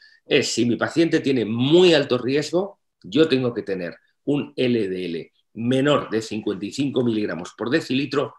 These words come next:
y, esta palabra "y" cambió en las últimas guías, antes era "o", y cincuenta por ciento de reducción de L D L basal. Esto es clave y fundamental.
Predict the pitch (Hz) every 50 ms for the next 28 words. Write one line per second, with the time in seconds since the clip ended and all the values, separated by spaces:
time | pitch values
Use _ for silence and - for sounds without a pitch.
0 | _ - - 196 214 269 302 - _ _ _ _ _ _ - - - - 107 -
1 | 107 104 104 101 101 85 - - - - 151 143 123 - - - - 98 92 92
2 | 120 127 120 107 107 104 - 104 98 95 92 92 92 - 143 151 151 151 - -
3 | 120 107 95 101 - - 95 82 - - _ - 160 165 165 - - - _ _
4 | _ _ _ _ _ _ 185 208 202 - - - - - - 110 107 - 135 131
5 | 123 131 127 110 110 - 139 131 123 123 131 127 117 110 101 95 98 - - 110
6 | 113 113 101 95 98 95 98 104 104 92 95 95 98 101 110 113 110 107 - _
7 | _ _ - 76 - - - - - - - _ _ - - _ _ _ _ -
8 | 139 139 - - 139 131 156 156 - - _ _ _ _ _ _ _ _ _ _
9 | - 127 117 110 110 123 123 120 - _ _ - 98 90 - 87 85 82 78 71
10 | 69 73 - 78 -